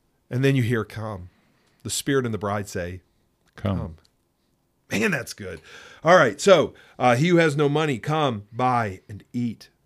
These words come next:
Speaker 1: Wait, how are you gonna buy somebody else's money?
Speaker 2: The blood of Christ.
Speaker 1: Yeah.
Speaker 2: He picked
Speaker 1: We,
Speaker 2: up the tab.
Speaker 1: we are bought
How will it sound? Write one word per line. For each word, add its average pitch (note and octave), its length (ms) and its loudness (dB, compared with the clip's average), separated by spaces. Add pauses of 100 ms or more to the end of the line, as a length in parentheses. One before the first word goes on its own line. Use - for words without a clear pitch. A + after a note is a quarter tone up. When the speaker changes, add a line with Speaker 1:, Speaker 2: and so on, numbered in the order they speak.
Speaker 1:
Wait, B2+ 260 -2
how C#3 100 -4
are - 20 -2
you G3+ 100 -2
gonna G3+ 140 -4
buy G#2+ 540 -4 (600)
somebody A#2+ 380 -6
else's A#2 260 -6
money? A2+ 380 -8 (520)
Speaker 2:
The E2 120 -8
blood F2 220 -2
of E2 60 -6
Christ. G#2+ 360 -4 (360)
Speaker 1:
Yeah. A2+ 220 -14 (1120)
Speaker 2:
He A#2 100 0
picked C#3 140 2
Speaker 1:
We, C#3 80 2
Speaker 2:
up B2 80 -2
the A2+ 80 -6
tab. A2+ 400 -2
Speaker 1:
we A#2 160 -2
are E2 100 -4
bought G#2+ 520 -6